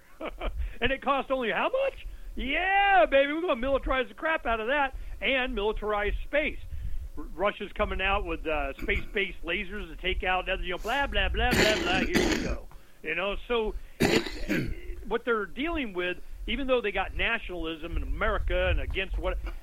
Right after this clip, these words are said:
I think what's happening, especially as half the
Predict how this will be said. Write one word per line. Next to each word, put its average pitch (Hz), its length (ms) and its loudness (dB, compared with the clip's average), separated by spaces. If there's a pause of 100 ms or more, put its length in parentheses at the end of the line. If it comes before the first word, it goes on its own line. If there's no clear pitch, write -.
I 180 140 -2
think - 260 -4
what's 277 200 -4
happening, 131 680 -4 (240)
especially 240 380 0
as 185 140 4
half 185 320 0
the - 80 0